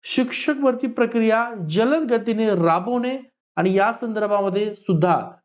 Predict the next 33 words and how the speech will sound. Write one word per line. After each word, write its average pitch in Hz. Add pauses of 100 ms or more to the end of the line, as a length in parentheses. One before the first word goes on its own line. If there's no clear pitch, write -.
(120)
कालची 185
जी 196
बैठक 185
आहे 190
ती 196
महत्त्वाची 165
ठरलेली 113
आहे. - (180)
त्या 127
बैठकीत 139
सुद्धा 170 (380)
महत्त्वाची 226
माहिती 165
दिलेली 147
आहे. 117 (180)
आता 156
बघूया, 262 (480)
सकाळ 254
न्यूजपेपर 233
आहे, 220
या 214 (100)
सकाळ 220
न्यूजपेपरमध्ये 190
सुद्धा 180
माहिती 139
दिलेली 180
आहे 180
की 202
मोठी 170
बातमी 156
आहे. - (1000)
आजचाच 180
आहे. 95